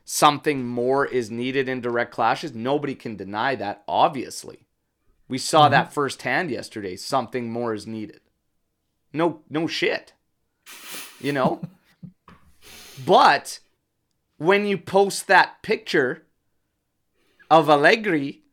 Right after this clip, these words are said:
Speaker 1: with that comment above it,
Speaker 2: Mm-hmm.
Speaker 1: it's gonna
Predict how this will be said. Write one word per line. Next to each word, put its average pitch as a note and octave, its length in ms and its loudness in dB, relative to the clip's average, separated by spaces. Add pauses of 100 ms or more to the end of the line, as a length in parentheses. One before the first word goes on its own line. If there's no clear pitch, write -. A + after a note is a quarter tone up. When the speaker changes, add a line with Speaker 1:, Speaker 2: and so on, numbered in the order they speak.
Speaker 1:
with D#3 280 0
that D#3+ 300 6
comment F#3+ 480 2
above B2 340 2
it, G3 240 -4 (720)
Speaker 2:
Mm-hmm. C#3+ 300 -4 (840)
Speaker 1:
it's A3+ 160 -2
gonna A3+ 520 2